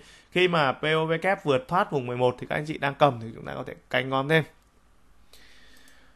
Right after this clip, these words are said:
Ờ, nhìn chung nhóm P thì chúng ta, ờ, đang, ờ, kỳ vọng vào B S R, kỳ vọng vào P V D, P V S, ờ, P L X, một số cái mã cổ phiếu như vậy. Chờ đợi, ờ, W T I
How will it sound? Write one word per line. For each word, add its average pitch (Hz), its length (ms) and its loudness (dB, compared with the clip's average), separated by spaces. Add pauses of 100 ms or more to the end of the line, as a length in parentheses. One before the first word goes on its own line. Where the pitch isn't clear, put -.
(320)
Ờ, 156 200 2
nhìn 175 180 0
chung 233 180 6
nhóm 185 180 0
P - 60 -8 (240)
thì 170 140 2
chúng 160 160 -4
ta, 190 380 4 (120)
ờ, 156 200 0
đang, 185 360 4
ờ, 180 160 6
kỳ 160 200 0
vọng 143 340 4
vào 131 260 8
B 139 80 0
S 196 340 2
R, 135 140 -4 (520)
kỳ 139 140 -2
vọng 131 360 -2
vào 123 260 2
P - 100 -12
V 151 160 0 (140)
D, 160 40 2 (280)
P - 20 -20
V 151 140 -4
S, 175 260 2 (240)
ờ, 117 260 -2
P - 100 -10
L 151 140 4 (120)
X, - 240 -4
một 127 120 -10
số 123 160 -2
cái 151 160 -2
mã 160 200 -8
cổ 143 60 -6
phiếu 117 180 -8
như 143 120 -8
vậy. 151 180 2 (720)
Chờ 143 160 4
đợi, 127 320 4
ờ, 123 340 2 (2250)
W 175 320 8
T 202 120 0
I 185 420 8